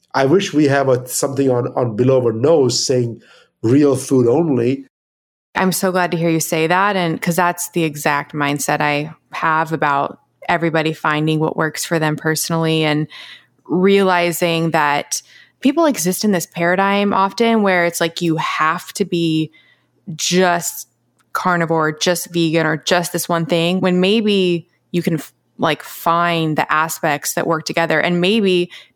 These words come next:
Speaker 2: like, I don't think it's bad that if you're vegan and you might need to supplement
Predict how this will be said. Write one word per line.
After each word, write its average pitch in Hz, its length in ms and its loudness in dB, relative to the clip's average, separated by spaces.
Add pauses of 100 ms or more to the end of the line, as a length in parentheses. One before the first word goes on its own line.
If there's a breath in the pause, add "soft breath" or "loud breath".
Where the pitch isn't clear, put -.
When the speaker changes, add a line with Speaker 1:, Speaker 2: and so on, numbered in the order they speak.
(140)
Speaker 2:
like, 190 160 2
I 185 80 2
don't 262 120 2
think 247 140 2
it's 220 100 -4
bad 175 420 0
that 165 120 2
if 165 100 -2
you're 170 120 0
vegan 165 400 0
and 165 120 0
you 165 80 0
might 160 200 0
need 160 180 -2
to 160 80 -4
supplement 156 600 -2